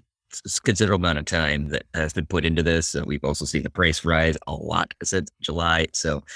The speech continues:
he was, uh, smart enough to buy them at a much lower price and has been working to put these into an animated series. He has produced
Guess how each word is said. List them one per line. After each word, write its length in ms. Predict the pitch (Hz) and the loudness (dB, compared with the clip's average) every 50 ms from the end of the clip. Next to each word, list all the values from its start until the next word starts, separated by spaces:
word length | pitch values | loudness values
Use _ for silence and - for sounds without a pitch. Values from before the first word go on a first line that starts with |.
| - - - _ _ _ | -18 -18 -20 _ _ _
he 100 | 98 98 | 2 4
was, 340 | 90 95 95 95 95 90 - - | 6 6 6 6 4 2 0 -2
uh, 180 | 87 82 78 85 | -4 -4 -2 -4
smart 220 | - - 87 82 | -4 -4 -2 -2
enough 100 | 85 82 | -2 -4
to 80 | - 85 | -4 -6
buy 280 | 78 - 80 80 82 80 | -8 -4 -2 0 0 2
them 180 | 82 85 85 | 0 0 -2
at 160 | - 78 80 | -2 -2 -2
a 80 | 76 71 | -2 -2
much 300 | 80 78 78 73 - - | 0 0 -2 -2 -2 -4
lower 180 | 80 76 76 76 | -4 -2 -2 -4
price 420 | - - 85 82 82 87 - - - | -4 -2 0 2 2 2 0 -2 -4
and 140 | 82 82 78 | -4 -4 -4
has 140 | 76 71 - | -4 -4 -4
been 120 | 80 73 | -6 -6
working 320 | 71 80 80 80 - 87 78 | -4 -4 -4 -4 -4 -6 -6
to 80 | - | -6
put 300 | - _ - 95 82 - | -8 _ -4 -4 -2 0
these 200 | - 82 80 - | -2 -2 -2 0
into 280 | 78 80 80 76 78 76 | 0 0 0 0 0 0
an 60 | 76 | 2
animated 440 | 78 76 71 71 73 71 69 - - | 2 2 4 4 2 0 0 -2 -2
series. 560 | - - 80 80 80 82 82 80 80 76 - | 0 2 2 4 4 4 4 4 2 0 -2
He 160 | - - - - | -4 -6 -6 -6
has 220 | - 67 69 65 | -4 -4 -4 -4
produced 600 | - - - 73 71 76 73 71 - - - - | -4 -4 -2 0 2 2 2 2 0 -4 -8 -10